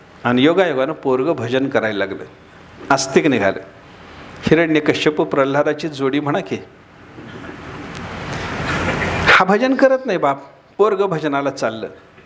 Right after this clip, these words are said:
बापाला ते आवडायचं नाही. रात्री बेरात्री उशिरा भजन करून पोरगं घरी आलं की बापानं त्याला विचार, "कुठं गेला होतास रे?"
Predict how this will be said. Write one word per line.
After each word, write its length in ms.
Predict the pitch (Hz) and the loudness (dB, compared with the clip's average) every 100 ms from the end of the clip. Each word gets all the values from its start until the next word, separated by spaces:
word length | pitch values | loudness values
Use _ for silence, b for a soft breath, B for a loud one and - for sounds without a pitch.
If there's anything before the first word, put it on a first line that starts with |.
| - - - - - - - - - - - - | -20 -20 -20 -20 -20 -20 -20 -20 -20 -18 -4 2
बापाला 340 | 196 254 208 | 4 4 2
ते 120 | 190 | 2
आवडायचं 540 | 208 131 131 139 139 120 | 0 0 0 -2 -2 -8
नाही. 120 | 113 - _ _ _ - - - - - - | -10 -18 _ _ _ -20 -20 -20 -20 -20 0
रात्री 400 | 170 214 220 262 | 2 2 2 4
बेरात्री 420 | 247 233 233 247 | 4 4 2 0
उशिरा 440 | 220 180 - 262 262 | 0 0 2 2 2
भजन 320 | 208 196 220 | -2 -6 -6
करून 280 | 202 202 202 | -2 -2 -2
पोरगं 340 | 196 175 180 | -2 0 0
घरी 220 | 156 160 | 0 0
आलं 140 | 170 165 | 0 0
की 140 | - | 0
बापानं 380 | 131 135 139 151 | 0 0 0 0
त्याला 200 | 143 135 | -2 -2
विचार, 260 | 131 123 80 | -4 -6 -4
"कुठं 280 | 160 190 | 0 2
गेला 160 | 220 247 | 2 2
होतास 240 | 247 240 | 0 -2
रे?" 120 | 196 | -4